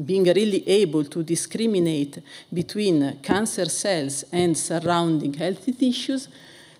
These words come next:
the isotopes are attached to a ligand,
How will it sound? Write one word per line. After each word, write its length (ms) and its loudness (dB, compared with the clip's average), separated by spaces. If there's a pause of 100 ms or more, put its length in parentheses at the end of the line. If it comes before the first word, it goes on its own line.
the 260 2
isotopes 680 2
are 220 0
attached 640 -4
to 240 -2 (540)
a 80 0
ligand, 540 0